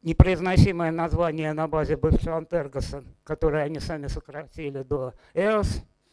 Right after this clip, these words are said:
и Nutix. С первой всё понятно, это очень хороший беспроблемный дистрибутив.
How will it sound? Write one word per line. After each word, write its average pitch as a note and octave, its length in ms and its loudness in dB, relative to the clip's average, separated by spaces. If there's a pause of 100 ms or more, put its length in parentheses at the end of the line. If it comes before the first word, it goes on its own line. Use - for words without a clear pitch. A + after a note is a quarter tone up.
(160)
и G3 300 -2 (340)
Nutix. - 560 -8 (1600)
С - 120 -16
первой F3 300 -2
всё E3+ 180 8
понятно, F#3+ 480 0
это D3+ 220 -6
очень E3 300 -6
хороший D#3 440 -10
беспроблемный C#3+ 720 -2
дистрибутив. E3 720 -8